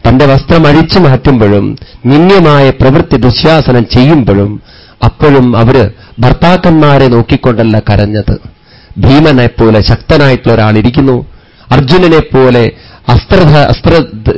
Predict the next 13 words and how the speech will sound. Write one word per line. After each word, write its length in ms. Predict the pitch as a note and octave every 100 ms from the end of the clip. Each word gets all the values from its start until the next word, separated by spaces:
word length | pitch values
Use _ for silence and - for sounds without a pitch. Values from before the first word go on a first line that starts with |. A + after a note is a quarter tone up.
| G2 - B2
കേമനായിട്ടൊരാളിരിക്കുന്നു, 1160 | C#3 D#3+ D3+ C#3 C3+ A#2+ A#2 A#2 C3+ C#3+ B2 - - - -
ധർമ്മിഷ്ഠനായ 800 | - C3+ E3+ G3+ - D#3+ C#3+ C3+
ധർമ്മപുത്രൻ 720 | G2+ A2+ C#3+ F3+ E3 C#3+ C3+
ഇരിക്കുന്നു, 480 | B2+ A#2+ C3 A2+ F2 - - - -
സഹോദരന്മാരുടെ 880 | B2+ E3 G3+ F#3+ F3+ E3+ D#3 C#3 C3+
ശാസനം 580 | C3+ C#3 - E3 D3+ -
ഏറ്റെടുത്ത് 440 | C3 - F3 D#3 C#3+
എന്തും 300 | D3+ D3 C3
ചെയ്യാൻ 340 | B2+ D3 E3+ C#3
തയ്യാറുള്ള 340 | C#3 C3 A#2+
നകുലനും 520 | A2 G#2+ D#3+ D#3 C#3+
സഹദേവനും 680 | A2 A#2 D3+ E3 D#3 C#3+ C3
ഇരിക്കുന്നു. 400 | B2 C3 B2